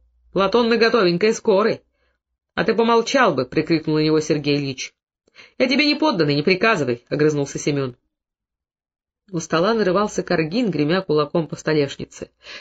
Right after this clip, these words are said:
"Тише, к порядку, к порядку! Да говорите же по очереди", — упрашивал он. Люди горланили все сразу. Уже лезли друг на друга с кулаками. За Платона горой стояли зажиточные.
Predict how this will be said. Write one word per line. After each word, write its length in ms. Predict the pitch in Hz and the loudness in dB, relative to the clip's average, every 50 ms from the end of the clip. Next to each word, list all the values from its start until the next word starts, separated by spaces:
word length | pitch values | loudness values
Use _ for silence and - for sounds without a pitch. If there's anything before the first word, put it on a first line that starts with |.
| - _ _ | -20 _ _
"Тише, 460 | - 254 294 269 - - 139 123 - | -2 0 0 2 2 0 0 -2 -4
к 100 | _ - | _ -4
порядку, 460 | - 240 262 311 302 - - - 151 | 0 2 2 2 2 0 0 -4 -4
к 60 | - - | -2 0
порядку! 500 | 233 254 285 233 - - - - - - _ _ _ _ _ _ | 0 2 2 2 0 -4 -8 -14 -18 -18 _ _ _ _ _ _
Да 80 | 139 151 | -2 0
говорите 400 | 147 160 196 247 285 277 269 240 | 2 2 2 2 2 2 2 0
же 80 | 233 | 0
по 120 | 240 262 277 | 2 2 4
очереди", — 440 | 285 277 220 - - 151 147 143 147 147 | 4 4 2 0 0 -2 0 0 0 0
упрашивал 440 | 147 - 143 139 - - 131 135 131 | 0 0 -2 -2 -2 -4 -4 -2 -2
он. 200 | 127 127 123 - _ _ _ _ _ _ - - - _ _ - | -2 -4 -6 -10 _ _ _ _ _ _ -20 -20 -20 _ _ -6
Люди 340 | - 151 196 254 294 226 277 | -2 0 2 2 2 2 0
горланили 680 | 240 226 262 262 254 240 247 247 247 233 226 226 233 | 0 2 2 2 2 2 2 0 0 0 0 0 0
все 320 | 226 - - - 143 151 175 | -2 -4 -4 -2 -2 -2 -2
сразу. 580 | - - - - 127 131 131 127 - - - _ _ _ _ _ | -2 -6 -6 -6 -4 -6 -6 -6 -10 -12 -14 _ _ _ _ _
Уже 260 | - 160 180 247 277 269 | -6 -2 0 2 2 2
лезли 380 | 240 240 285 294 262 226 262 | 2 2 2 2 2 0 0
друг 240 | 208 226 254 247 - | 0 0 -2 -2 0
на 100 | 220 214 | 0 0
друга 280 | 202 226 254 226 220 226 | 2 2 2 2 0 -2
с 80 | - - | -2 -2
кулаками. 720 | - 226 202 202 190 - - 208 208 160 135 120 139 - _ _ _ - - - _ _ | -2 0 0 0 -2 -2 -2 -2 0 -2 -2 -4 -8 -14 _ _ _ -20 -20 -20 _ _
За 140 | - - 156 | -6 -4 -2
Платона 420 | 156 185 214 - 302 311 294 294 | 0 0 0 2 2 2 2 2
горой 280 | 226 247 254 277 294 269 | 2 2 2 2 2 0
стояли 340 | 277 - 233 226 220 208 202 | 0 0 0 0 2 2 2
зажиточные. 800 | 185 202 185 160 170 160 - 127 - - - 127 120 120 - | 2 0 0 0 -2 -4 -4 -8 -12 -8 -8 -6 -8 -8 -10